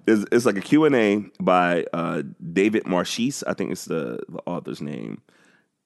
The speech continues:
And when he talks about this Brando thing, the way he did it was just so hilarious to me that, um, <laughs> that you'll get a kick out of it. And, and also, he talks shit about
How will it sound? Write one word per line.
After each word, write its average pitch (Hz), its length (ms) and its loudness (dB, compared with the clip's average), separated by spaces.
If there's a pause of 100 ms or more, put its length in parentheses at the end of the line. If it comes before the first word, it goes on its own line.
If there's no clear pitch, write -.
(160)
And 85 100 -2
when - 100 -2
he 110 100 0
talks 104 320 0
about 92 220 -2
this 87 100 -4
Brando 87 520 -2
thing, 82 400 -6 (240)
the 82 180 -4
way 92 220 2
he 95 160 -2
did 85 260 -2
it 85 200 -6
was 80 160 -8
just 80 220 -10
so 85 200 -4
hilarious 78 640 -6
to 76 80 -14
me 57 300 -10 (400)
that, 80 340 -4
um, 73 360 -8 (1080)
<laughs> - 140 -12 (720)
that - 180 -4
you'll 95 100 0
get 85 100 -4
a 101 40 -8
kick - 200 -6
out 80 140 -4
of 80 160 -8
it. - 100 -12 (260)
And, 101 240 4
and 104 120 2
also, 101 600 2
he 98 180 -10
talks - 300 -8
shit 85 140 -6
about 76 420 -8